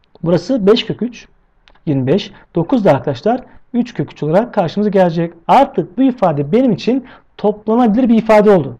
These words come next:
Niye? Kök içindeki sayılar aynı, kök dereceler aynı.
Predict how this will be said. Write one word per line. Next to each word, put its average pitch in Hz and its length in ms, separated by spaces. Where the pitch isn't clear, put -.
Niye? 196 340
Kök 208 280
içindeki - 360
sayılar 160 260
aynı, 233 340
kök 233 280
dereceler 165 360
aynı. 135 300